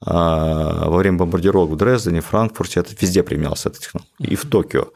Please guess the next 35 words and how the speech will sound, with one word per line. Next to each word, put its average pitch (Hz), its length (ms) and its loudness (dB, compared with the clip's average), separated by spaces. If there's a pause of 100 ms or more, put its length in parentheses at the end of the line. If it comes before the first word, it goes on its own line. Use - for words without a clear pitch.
(260)
Ну, 202 80 2
говорят, 127 320 4
ну 170 80 2
вот 143 200 0
Токио 156 360 2
там - 180 -2
от - 180 0
восьмидесяти 107 600 0
до 82 180 2
ста - 260 -4
тысяч - 340 -6
человек 98 440 2 (300)
заживо 95 720 4
сгорело. 85 720 0 (840)
Костей 107 440 2
не 73 100 0
оставалось, - 520 -4
пепла - 380 0
нет, 67 240 -4
в - 100 -10
пепел - 320 0
превращалось - 640 -6
всё. - 220 -12 (880)
А, 76 440 0
миллион 123 300 4
человек 123 260 0
остались 101 300 -2
без 98 160 -2
домов 104 300 0
в - 60 -18
Токио. - 260 -8 (200)
Какой 131 300 4
военный 85 380 2
смысл - 340 -8
это? - 320 -8